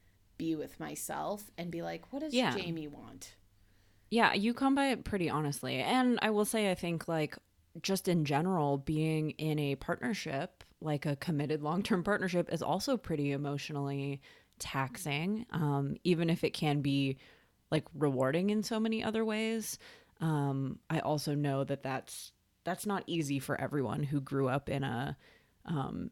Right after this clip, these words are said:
Speaker 2: in an environment where they were constantly doing emotional labor and maybe then, like, neglecting their own worth. So
Speaker 1: Like,
Speaker 2: makes
Speaker 1: you do
Speaker 2: sense.
Speaker 1: it a lot. You do it very well,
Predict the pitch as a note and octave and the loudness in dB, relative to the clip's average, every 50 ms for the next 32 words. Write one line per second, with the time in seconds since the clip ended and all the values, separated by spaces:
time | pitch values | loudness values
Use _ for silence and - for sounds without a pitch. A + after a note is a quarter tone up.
0 | - - F3+ F3 E3+ E3 E3+ D#3+ D3 D3 D3 D3 D3+ D3+ A#2+ C3+ D3+ C#3+ C#3 C3+ | 0 2 4 4 4 4 4 6 6 6 6 6 4 2 2 2 2 2 2 2
1 | B2 - - C3+ C3 C3 C3+ - C#3+ C3+ C#3 C3 - - D#2+ - - - - - | 0 0 -2 -2 -2 -2 -2 -4 -4 -4 -4 -4 -4 -4 -4 -6 -6 -4 -4 -4
2 | - - - C#2 B1 B1 - - - - - - - - E3+ D#3+ - _ _ _ | -4 -4 -4 -4 -4 -4 -4 -4 -4 -4 -4 -4 -4 -4 -6 -8 -10 _ _ _
3 | - - F#3 F3 E3+ E3 E3 D#3+ D#3 D#3 C#3 D3+ D3 D3 C#3 C3 C3 - _ _ | 2 4 4 6 6 6 6 6 4 6 6 6 4 4 2 0 -4 -14 _ _
4 | - - C#3+ D#3 C#3 C#3 C#3 C#3+ C#3 C3+ C3+ B2 - - D3+ C#3+ C#3+ C3+ - C#3 | -6 0 2 2 2 2 2 0 0 0 0 -2 -2 -2 -2 0 0 0 0 -2
5 | A#2+ - C#3 - - D3 C#3 C3 C#3+ C#3 C#3 C3+ B2+ - - C#3+ C3+ C3+ B2 A#2+ | -2 -4 -6 -6 -4 -4 -2 -2 -2 -2 -2 -2 -2 -4 -4 -4 -4 -4 -4 -6
6 | C#3 C#3+ C3+ - _ - - C3 - - - E3 - - - - - - _ _ | -6 -8 -10 -12 _ -12 -8 -6 -6 -6 -8 -10 -12 -12 -14 -14 -14 -18 _ _
7 | _ - - - - - - - - - E3 _ _ _ - - - - _ _ | _ -18 -14 -10 -8 -8 -6 -6 -8 -10 -12 _ _ _ -20 -20 -20 -20 _ _
8 | _ _ _ _ _ _ _ _ _ _ _ - - G#3+ G#3 E3 E3 A#3 C#4 D4+ | _ _ _ _ _ _ _ _ _ _ _ -10 -8 -6 -6 -6 -4 -4 -2 -2
9 | D4+ - - D4 D4+ D4+ C#4 B3 - - G3 G3 G3 F3+ F3 F3 F3 - - - | -2 -2 -2 -2 -2 -2 -4 -4 -4 -6 -6 -4 -2 -2 -2 0 -2 -4 -6 -14
10 | _ _ - - - _ _ _ _ _ _ _ _ _ _ _ _ - _ _ | _ _ -20 -20 -20 _ _ _ _ _ _ _ _ _ _ _ _ -20 _ _
11 | _ _ _ _ _ _ _ _ - G#3 F#3 F#3+ G3+ A3+ A#3+ B3 A#3 G3+ - G3 | _ _ _ _ _ _ _ _ -14 -14 -12 -10 -8 -8 -6 -8 -8 -10 -10 -8
12 | F#3 F3+ C#3 D3+ E3+ E3+ E3 E3 E3 E3 D#3+ D#3+ D#3 A2+ F2 F2+ C3+ - | -8 -8 -8 -6 -6 -4 -4 -2 -2 -4 -4 -4 -4 -4 -4 -6 -8 -10